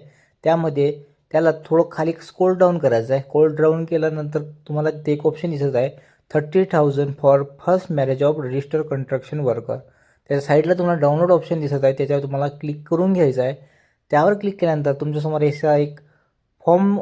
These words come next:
ओपन होणार आहे. हा फॉर्म तुम्हाला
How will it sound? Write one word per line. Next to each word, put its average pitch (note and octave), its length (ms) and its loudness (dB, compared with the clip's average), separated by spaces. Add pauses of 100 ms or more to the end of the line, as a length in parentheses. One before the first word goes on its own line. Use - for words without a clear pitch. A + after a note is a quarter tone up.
(140)
ओपन E3 300 4
होणार C3+ 220 -2
आहे. C3+ 360 -2 (460)
हा F3+ 300 0
फॉर्म C#3+ 420 2 (600)
तुम्हाला E3 560 0